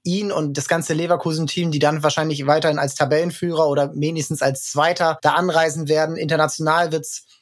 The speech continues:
schwere Begegnungen geben, auch in der Europa League kann da noch der ein oder andere Kracher kommen. Und dann natürlich mit dem Blick auf die Europameisterschaft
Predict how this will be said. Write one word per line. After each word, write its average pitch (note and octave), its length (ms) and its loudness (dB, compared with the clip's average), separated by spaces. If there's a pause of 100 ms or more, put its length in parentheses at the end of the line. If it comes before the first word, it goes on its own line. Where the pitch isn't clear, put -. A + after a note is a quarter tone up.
(180)
schwere F3 600 2 (180)
Begegnungen E3+ 440 2
geben, E3+ 220 0
auch E3 120 2
in F3 60 0
der D#3+ 100 6
Europa E3 300 2
League E3 220 -2
kann E3 160 2
da D#3+ 80 6
noch D#3+ 180 0
der D#3+ 280 2
ein E3 160 0
oder D#3+ 140 4
andere D#3+ 260 0
Kracher E3 340 0
kommen. D#3 300 0 (180)
Und F3 280 2
dann D#3 160 4
natürlich D3+ 640 -2 (120)
mit D3+ 220 0
dem C#3 240 2
Blick D#3 220 0
auf B2+ 100 2
die C#3 100 2
Europameisterschaft C3 960 0